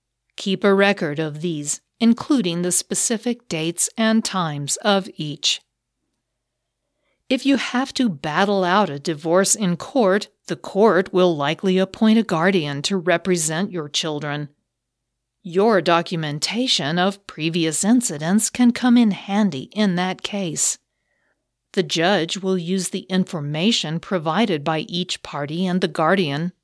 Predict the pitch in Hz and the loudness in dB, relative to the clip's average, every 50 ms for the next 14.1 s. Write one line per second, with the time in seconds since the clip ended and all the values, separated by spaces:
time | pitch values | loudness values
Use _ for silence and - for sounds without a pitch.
0 | _ _ - - 151 143 139 135 - - - 214 233 247 214 165 147 160 156 - | _ _ -4 -4 -2 -2 -4 -8 -6 -6 0 2 4 4 4 2 0 -6 -6 -4
1 | - 214 214 - - - - - 196 143 123 - - - - - - 185 170 170 | -4 -4 -2 -2 -4 -4 0 -2 -2 0 0 -2 -2 -2 -4 -6 -6 -4 -2 -2
2 | 180 180 - - 190 165 151 143 143 147 147 139 143 151 _ _ _ _ _ _ | -2 0 0 0 0 0 -2 -2 -2 -4 -4 -4 -4 -6 _ _ _ _ _ _
3 | _ _ _ _ _ _ _ _ _ _ _ _ _ _ _ _ _ _ _ _ | _ _ _ _ _ _ _ _ _ _ _ _ _ _ _ _ _ _ _ _
4 | _ _ _ _ _ _ _ _ _ _ _ _ _ _ _ _ - 190 190 196 | _ _ _ _ _ _ _ _ _ _ _ _ _ _ _ _ 0 2 4 6
5 | 202 208 220 226 226 240 233 247 247 247 240 - - - 185 190 185 214 233 - | 6 6 8 8 8 8 8 8 6 6 6 4 0 0 -2 0 2 2 2 2
6 | 185 170 147 143 143 - - - _ _ _ _ _ _ _ _ _ _ _ _ | 0 -4 -6 -8 -10 -14 -18 -18 _ _ _ _ _ _ _ _ _ _ _ _
7 | _ _ _ _ _ _ _ _ _ _ - 247 226 226 254 269 285 - 320 311 | _ _ _ _ _ _ _ _ _ _ 2 4 6 6 6 4 4 2 2 2
8 | 311 294 285 262 277 - - 190 170 190 214 208 180 160 160 165 160 170 170 175 | 2 0 -2 -2 -2 -4 -6 -4 0 2 2 2 2 0 -2 -2 -2 -2 0 0
9 | 175 175 165 160 165 175 165 - 185 - - 185 170 - - - 185 170 - - | -2 -2 0 0 0 0 0 0 0 0 0 0 0 0 0 0 -2 -4 -4 -6
10 | 240 196 180 180 180 - - - - _ _ _ _ - 147 160 180 180 - - | -2 -2 -2 -2 0 0 0 0 0 _ _ _ _ -4 0 0 0 0 0 -2
11 | 208 170 202 190 196 190 - - - 220 214 202 190 175 175 185 196 196 190 190 | -2 0 0 2 2 2 2 2 4 4 6 6 4 2 2 0 2 2 2 2
12 | 185 196 202 190 185 220 - - 190 190 185 170 156 - 175 151 147 147 - - | 2 0 0 -2 -2 -4 -6 -6 -6 -6 -6 -4 -6 -4 -4 -4 -6 -6 -6 -4
13 | 214 208 180 - - 196 185 180 160 143 160 180 208 202 208 - 185 151 151 151 | -4 -4 -4 -4 -4 -4 -2 -2 -2 -4 -2 -2 -4 -2 -2 -4 -4 -2 -2 -4
14 | 156 | -6